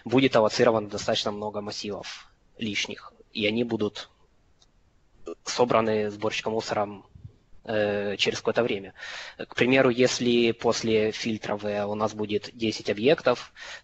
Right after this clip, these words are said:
то во время, э, создания листа методом toList сначала будет аллоцирован массив на четыре элемента, потом, когда метод toList обнаружит, что у нас, оказывается, есть пятый элемент, будет аллоцирован новый массив на восемь элементов,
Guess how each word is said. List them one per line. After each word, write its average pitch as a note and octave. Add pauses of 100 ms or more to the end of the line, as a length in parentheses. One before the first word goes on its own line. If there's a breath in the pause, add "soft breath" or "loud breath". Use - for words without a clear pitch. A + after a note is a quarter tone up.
то A2
во A2
время, G#2
э, -
создания A2
листа G#2+
методом G#2
toList C3+
сначала G#2+
будет G2+
аллоцирован G2+
массив G#2
на F#2+
четыре F3
элемента, C#3+ (300 loud breath)
потом, A2
когда G#2
метод A2
toList G#2+
обнаружит, G#2
что G#2
у G#2
нас, G2+
оказывается, G#2
есть G2+
пятый G#2
элемент, G2+
будет G#2
аллоцирован G2+
новый G2+
массив G2
на F#2+
восемь C#3+
элементов, A#2+